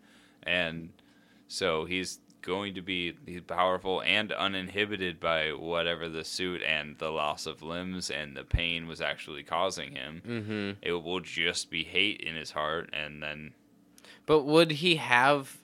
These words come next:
Speaker 2: I mean, Sidious is there, he's going to instill him with, like,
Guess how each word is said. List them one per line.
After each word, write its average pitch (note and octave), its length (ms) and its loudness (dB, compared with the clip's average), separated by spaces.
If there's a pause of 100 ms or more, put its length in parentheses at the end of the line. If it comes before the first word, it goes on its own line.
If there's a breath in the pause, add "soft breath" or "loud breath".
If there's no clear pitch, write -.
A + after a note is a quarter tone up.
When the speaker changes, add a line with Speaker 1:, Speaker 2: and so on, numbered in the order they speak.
(120)
Speaker 2:
I B2+ 60 4
mean, C3 400 4 (220)
Sidious D3+ 600 4
is A2 160 -4
there, A2 200 4
he's G#2 160 -2
going A2+ 260 2
to G#2+ 80 2
instill G#2+ 540 -2
him G2 240 -4
with, F#2+ 240 -8
like, F#2+ 280 -4